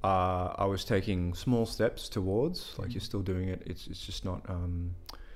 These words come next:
Speaker 1: you don't really see the results of it. It's
Speaker 2: Mm.
Speaker 1: not, it's not this kind of mathematical process where it's like, "Oh, if I take one step, then I get one unit of grace, you
Speaker 2: Mm.
Speaker 1: know, bestowed upon me." Yeah, yeah, so, um, I, I was, I was worried about, uh, wh-, how much do I have to give?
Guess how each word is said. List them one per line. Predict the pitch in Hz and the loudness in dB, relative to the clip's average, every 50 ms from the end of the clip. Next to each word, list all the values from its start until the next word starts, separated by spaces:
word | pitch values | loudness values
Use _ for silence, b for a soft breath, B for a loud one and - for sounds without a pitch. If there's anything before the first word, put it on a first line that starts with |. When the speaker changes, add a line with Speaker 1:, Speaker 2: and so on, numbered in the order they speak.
| B B B | B B B
Speaker 1:
you | B 104 | B 2
don't | 95 95 90 | 2 4 4
really | - 95 90 | 4 2 2
see | 87 - - | 2 0 0
the | 95 95 | 2 2
results | 87 87 80 95 87 95 95 - - - | 2 2 2 2 2 2 2 0 0 -4
of | 92 80 | -4 -4
it. | - - - - - - - | -4 -6 -8 -10 -10 -12 -12
It's | - - - | -12 -10 -6
Speaker 2:
Mm. | 101 95 | -4 -4
Speaker 1:
not, | 95 - - | -4 -6 -6
it's | - 107 - - | -10 -10 -6 -4
not | 92 85 - | -4 -4 -4
this | - 92 - - - | -6 -6 -8 -8 -6
kind | - - 92 | -4 -2 -2
of | 87 87 | -2 0
mathematical | 95 87 87 - 90 90 85 - - - 90 90 101 - - - - - - - | 0 -2 0 0 0 0 0 0 0 0 0 0 -2 -6 -8 -12 -14 -16 -14 -8
process | - - 98 - - 95 90 - - | -2 0 0 0 2 -2 -2 -2 -4
where | - 87 | -6 -6
it's | 87 - | -4 -4
like, | - - - - | -6 -6 -4 -6
"Oh, | - - | -6 -6
if | 95 - | -4 -4
I | 92 | -4
take | 87 95 87 - | -4 -4 -2 -2
one | 95 90 90 | -2 -2 -2
step, | 90 - 92 90 | -2 -4 -4 -4
then | - 95 90 | -2 -4 -2
I | 87 87 | -2 -2
get | 90 - - - - - - | -2 -2 -2 -4 -6 -8 -4
one | 113 104 95 92 92 92 | 0 2 2 2 2 2
unit | 95 98 92 92 - - | 2 4 4 4 4 2
of | 110 95 | 0 2
grace, | 92 - 110 95 92 92 - - - - - B B B B B 135 135 127 127 | 4 6 8 8 8 8 6 4 0 -2 -2 B B B B B -8 -6 -4 0
you | 120 104 | 2 2
Speaker 2:
Mm. | 92 87 | 2 2
Speaker 1:
know, | 85 | 2
bestowed | 87 - 101 - - 110 95 95 98 | 2 2 2 4 4 4 6 4 4
upon | 95 - 95 85 85 | 2 2 0 0 0
me." | 87 85 87 85 85 | 0 0 -2 0 4
Yeah, | 95 95 90 87 87 - | 4 6 6 6 4 6
yeah, | 104 98 90 | 6 6 6
so, | - - - 90 90 90 87 | 6 6 6 8 8 8 6
um, | 87 85 85 - - - | 4 4 4 4 2 2
I, | - - - - - - - - - | 0 0 -4 -6 -6 -6 -6 -6 -6
I | 80 - | -4 -4
was, | 104 95 - - | -4 -2 -2 0
I | 104 | 0
was | 98 95 92 | 0 2 2
worried | 92 98 98 95 95 | 6 8 8 8 8
about, | 92 92 226 - - B B B B B B B | 6 4 2 0 0 B B B B B B B
uh, | - 92 87 85 85 87 87 | -6 -2 -2 0 0 0 0
wh-, | 92 - - - - - - - | -2 -4 -6 -8 -10 -10 -8 -4
how | 92 113 | 0 4
much | 107 110 107 - - | 4 6 4 4 4
do | 110 95 | 4 4
I | |
have | 92 92 - | 4 2 2
to | - 95 | -2 0
give? | 87 98 92 90 92 92 87 | 2 2 2 4 2 2 0